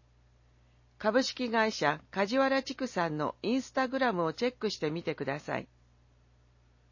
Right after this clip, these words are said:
生徒、生姜焼き、とんかつ。食べ方を考えてたら、急にお腹が空いてきました。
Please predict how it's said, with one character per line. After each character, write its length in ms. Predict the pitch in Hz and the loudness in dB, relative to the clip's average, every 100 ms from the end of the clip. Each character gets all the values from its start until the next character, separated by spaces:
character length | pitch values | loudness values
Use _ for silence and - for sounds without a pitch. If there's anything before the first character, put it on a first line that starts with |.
| _ _ _ _ _ _ - | _ _ _ _ _ _ -10
生 300 | - 285 226 | -2 -2 0
徒、 260 | - 139 - _ _ _ _ _ _ _ _ - | -2 -4 -6 _ _ _ _ _ _ _ _ -10
生 320 | - 254 262 | 2 6 6
姜 80 | 247 | 4
焼 480 | 240 233 - 214 | 4 2 -2 -6
き、 40 | - _ | -6 _
と 140 | - 233 | -2 0
ん 100 | 233 | 2
か 180 | 226 208 | 0 0
つ。 280 | - 185 - - _ _ _ _ _ _ _ _ _ | -2 -6 -8 -20 _ _ _ _ _ _ _ _ _
食 120 | 214 214 | 2 4
べ 120 | 277 | 4
方 320 | - 277 247 | 2 4 4
を 80 | 175 | 4
考 360 | 214 233 254 269 | 4 2 4 2
え 140 | 233 | 0
て 140 | 196 | 0
た 160 | 170 165 | -2 0
ら、 220 | 147 156 - _ _ | 0 -2 -10 _ _
急 200 | - 247 | -2 2
に 160 | 285 285 | 4 4
お 120 | 240 | 4
腹 240 | 247 262 254 | 2 2 0
が 80 | |
空 240 | 254 - 240 | 0 -2 -2
い 60 | |
て 120 | 226 226 | -2 -2
き 140 | 220 | 0
ま 120 | 208 208 | -2 -2
し 80 | |
た。 200 | - 139 | -4 -6